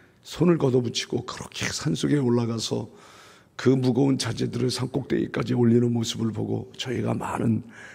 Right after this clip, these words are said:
감동을 받았습니다. 그 중에서도 가장 큰 감동은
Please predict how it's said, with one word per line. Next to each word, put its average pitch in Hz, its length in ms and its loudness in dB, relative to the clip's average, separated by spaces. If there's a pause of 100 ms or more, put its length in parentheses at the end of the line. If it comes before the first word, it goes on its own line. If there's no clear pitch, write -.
(120)
감동을 104 540 2
받았습니다. - 600 -8 (520)
그 120 140 2
중에서도 160 500 2
가장 139 340 -4
큰 139 220 -4
감동은 117 680 2